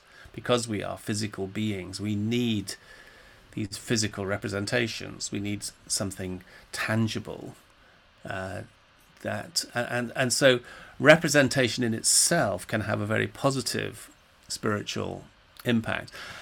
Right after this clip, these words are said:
And of course, if you take that into the digital world, then in, in what way might these, um, digital representations of people that we're exposed to, in what sense might they have a sacramental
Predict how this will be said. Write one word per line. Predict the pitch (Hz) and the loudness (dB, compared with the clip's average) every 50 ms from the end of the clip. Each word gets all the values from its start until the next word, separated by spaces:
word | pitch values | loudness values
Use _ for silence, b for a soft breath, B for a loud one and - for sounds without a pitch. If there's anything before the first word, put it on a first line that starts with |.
| B B | B B
And | - 185 190 | 6 8 8
of | - 170 170 | 6 4 4
course, | - 208 170 175 | 6 4 4 4
if | - 160 - | 2 2 2
you | 196 | 4
take | 175 - 226 - 190 | 6 8 8 8 10
that | 175 151 - | 8 8 8
into | 160 135 - 123 | 6 6 4 4
the | 120 113 | 0 2
digital | 117 143 139 139 127 - - 117 110 | 4 4 4 4 2 2 4 4 6
world, | 107 117 113 107 101 98 95 | 8 8 8 8 8 8 6
then | 110 110 113 113 - - - - - _ _ _ - - | 4 4 4 2 -2 -8 -14 -20 -20 _ _ _ -2 2
in, | 139 135 139 139 - - | 4 4 4 4 2 2
in | - 135 139 143 | 4 6 6 8
what | 160 180 151 - | 8 6 6 4
way | - 120 113 127 139 135 127 117 104 98 92 92 95 95 104 113 - - - - - | 2 2 4 8 8 10 10 10 8 6 4 0 -2 -2 -4 -6 -6 -8 -10 -4 0
might | 135 120 123 127 135 131 123 120 117 110 - - - - - - _ _ - | 2 4 6 8 8 10 8 8 4 0 -2 -4 -4 -4 -6 -8 _ _ -12
these, | 127 113 113 110 107 104 107 107 110 107 - - - - | -8 -4 -2 0 0 0 0 0 0 -2 -4 -4 -6 -6
um, | 147 120 110 104 104 101 101 98 - - - | -4 0 0 2 2 0 -2 -4 -8 0 4
digital | - 131 131 135 131 - 101 | 6 6 6 4 2 0 0
representations | 95 104 104 - 107 104 107 98 95 - 131 143 127 - - - - - - - 160 165 165 156 - - - - - - - - | 2 2 0 0 0 -2 -2 0 2 4 4 6 4 4 0 -4 -6 -8 -6 -4 -2 -2 -2 -2 -2 -4 -4 -6 -8 -8 0 2
of | 113 117 104 - - | 2 2 2 0 -6
people | - 104 92 - - - 104 131 151 | -4 -4 -4 -4 -2 -2 0 2 2
that | 139 117 - | 2 0 0
we're | 101 95 92 | 0 0 0
exposed | 95 - - - - 98 92 92 - - | 0 -2 -2 -2 -2 -2 -2 -2 -4 -6
to, | - - 104 B B B B B | -6 -6 -8 B B B B B
in | - 123 127 | 0 2 4
what | 147 156 156 - | 4 4 4 2
sense | - - 139 127 113 | 2 2 2 2 2
might | - 123 123 127 127 127 127 - | 4 4 6 6 4 2 2 2
they | 123 113 | 2 2
have | 107 98 113 113 | 2 2 0 -2
a | 113 107 | 0 0
sacramental | - - 110 95 - - 98 98 101 104 104 104 - - - - - - 110 | 0 0 -2 -2 -4 -4 -2 0 0 0 0 -2 -4 -6 -6 -8 -8 -10 -12